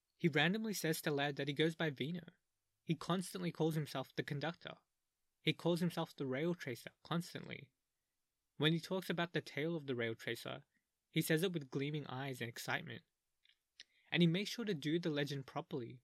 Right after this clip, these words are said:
where the rail tracer is supposed to vanish when the sun comes up, and he does exactly that. He fulfills his roles to the best that he can. Eventually, though, he's willing to give up on them at some point. For example, when the sun comes up, the rail tracer is gone.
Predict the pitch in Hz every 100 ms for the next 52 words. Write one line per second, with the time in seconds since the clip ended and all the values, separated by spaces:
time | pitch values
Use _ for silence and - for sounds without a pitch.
0 | - 147 147 143 160 165 151 - - -
1 | - - 147 - 160 135 127 120 - 131
2 | 123 - 127 131 127 117 131 160 _ _
3 | _ _ 143 143 131 147 151 156 127 123
4 | - 120 117 131 - _ _ _ _ _
5 | - 165 196 180 202 208 175 151 139 151
6 | 135 - 131 127 135 147 - 127 120 123
7 | 123 131 _ _ _ _ _ _ _ -
8 | 131 160 175 165 123 113 113 - _ _
9 | _ - 135 139 170 175 170 143 139 139
10 | 135 117 113 117 - 120 120 127 117 -
11 | _ _ _ _ _ _ _ _ 160 170
12 | 156 160 170 113 - _ _ _ _ -
13 | 160 - 170 175 180 160 131 160 - 131
14 | 131 147 147 151 - 160 127 - 120 123